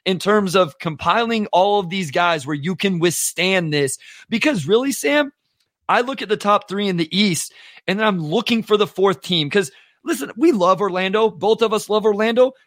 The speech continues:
They may start to, you know, plateau just a little bit. And then I look at Cleveland. It should be Cleveland. And then I was like, "Oh no, the injuries." But as you outlined, they've been playing well and they have these other guys playing well.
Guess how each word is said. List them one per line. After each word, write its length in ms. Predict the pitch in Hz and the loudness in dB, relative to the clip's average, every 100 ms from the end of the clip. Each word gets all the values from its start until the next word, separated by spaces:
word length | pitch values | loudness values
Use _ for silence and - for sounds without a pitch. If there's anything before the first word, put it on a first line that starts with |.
| - | 0
They 180 | 240 320 | 0 2
may 380 | 269 233 226 240 | 0 2 2 2
start 340 | - 214 214 | 0 2 2
to, 320 | 220 214 214 208 | 4 4 4 0
you 100 | 214 | 0
know, 120 | 196 | 0
plateau 540 | - 190 170 160 180 | 0 0 0 0 2
just 240 | 185 208 226 | 2 -2 0
a 60 | |
little 240 | 214 226 214 | 0 0 0
bit. 260 | 254 269 - - _ _ - | 0 0 -4 -20 _ _ -4
And 160 | 208 | 0
then 80 | 254 | 0
I 80 | 233 | 0
look 200 | 220 226 | 0 -2
at 120 | 175 | -4
Cleveland. 420 | - 269 302 240 - | -2 0 0 -2 -2
It 140 | 269 | -4
should 420 | - - 294 311 226 | -2 0 2 2 0
be 180 | 254 | -2
Cleveland. 720 | 214 - 247 320 202 175 160 135 _ _ | -4 -2 0 2 2 0 0 -4 _ _
And 140 | 202 220 | -2 0
then 40 | |
I 40 | |
was 80 | 185 | -2
like, 140 | 160 - | -4 -2
"Oh 220 | 196 190 | 0 0
no, 240 | 170 170 165 | 0 0 0
the 140 | 170 | -2
injuries." 560 | 196 233 170 135 110 - | -2 -2 -4 -6 -8 -4
But 180 | 175 | 0
as 160 | 190 135 | 0 0
you 160 | 214 226 | -4 -2
outlined, 640 | 220 285 180 196 190 160 _ _ | 0 0 0 -2 -2 -6 _ _
they've 140 | 151 139 | -8 -4
been 180 | 170 196 | -4 -2
playing 400 | 208 233 233 196 | 0 0 0 2
well 340 | 220 262 247 | 2 4 2
and 120 | 180 180 | 0 0
they 80 | |
have 180 | 190 185 | 0 0
these 180 | 208 196 | 0 0
other 160 | 208 226 | 0 2
guys 260 | 220 220 | 0 0
playing 320 | - 233 233 | -2 -2 -2
well. 340 | 226 269 294 | 0 2 0